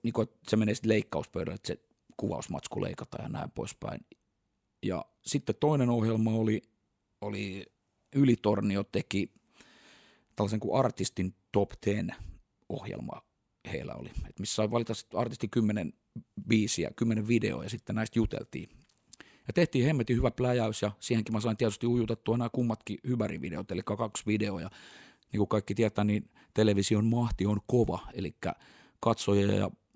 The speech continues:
katsojia, katsojia ja puffia oltaisiin saatu, niinku, pirusti levylle ja bändille. Et jos nämä olisi tullut ulos, mutta, niinku, huomasitte, käytin, jos olisi tullut, niin, tota,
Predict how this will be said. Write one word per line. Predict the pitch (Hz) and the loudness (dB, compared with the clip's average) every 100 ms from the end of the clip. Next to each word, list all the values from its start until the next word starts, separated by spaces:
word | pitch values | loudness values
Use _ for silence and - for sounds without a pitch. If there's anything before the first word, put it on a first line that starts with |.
| - | -4
katsojia, | 117 113 - 101 104 - - | -2 0 0 0 -2 -8 -4
katsojia | - 156 - 117 113 | 0 0 2 2 2
ja | 123 110 | 0 -2
puffia | - 147 - 92 87 | 0 -2 0 0 0
oltaisiin | 80 - | 0 -2
saatu, | 92 101 | -2 0
niinku, | 101 107 - | -2 -4 -2
pirusti | 123 110 - 90 | -2 -2 -4 0
levylle | 107 107 98 80 | 2 2 0 -2
ja | 82 95 - _ 123 | -4 -6 -10 _ -8
bändille. | - 113 98 95 95 - - - - - - _ _ _ 113 | -4 -2 -2 -4 -8 -12 -20 -20 -20 -20 -20 _ _ _ -2
Et | 113 | 0
jos | 104 | 2
nämä | 110 107 | 4 2
olisi | 104 | 2
tullut | - 110 - | 2 2 4
ulos, | 131 107 120 - _ _ | 6 6 4 -4 _ _
mutta, | - - 98 | -8 -2 -2
niinku, | 98 101 | 0 0
huomasitte, | 104 95 - 101 | -2 -2 -6 -4
käytin, | 98 98 104 98 - - _ _ _ - _ _ _ - - - - _ - | -2 0 0 -2 -8 -20 _ _ _ -20 _ _ _ -20 -20 -20 -20 _ 2
jos | 110 107 - - - | 6 6 2 -8 -4
olisi | 107 113 - | -4 -4 -2
tullut, | 104 104 101 | 0 2 2
niin, | 104 | 0
tota, | 101 - 98 | -4 -2 -2